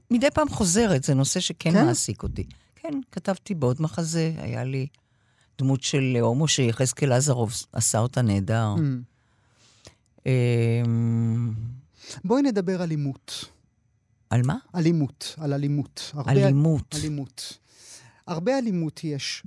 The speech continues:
Speaker 2: ביצירות שלך, גם עכשיו במחזה החדש שעלה בבית לסין. מה,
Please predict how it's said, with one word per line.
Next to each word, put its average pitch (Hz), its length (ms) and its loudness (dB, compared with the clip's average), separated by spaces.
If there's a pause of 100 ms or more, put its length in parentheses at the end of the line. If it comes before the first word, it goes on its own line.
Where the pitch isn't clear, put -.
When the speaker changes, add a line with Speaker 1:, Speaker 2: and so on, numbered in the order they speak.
Speaker 2:
ביצירות 135 1000 -4
שלך, 143 680 -8 (240)
גם 165 400 -2
עכשיו 143 420 -4 (100)
במחזה 131 600 0
החדש 123 420 -4
שעלה 123 380 0
בבית 131 500 2
לסין. 156 500 2 (640)
מה, 208 260 6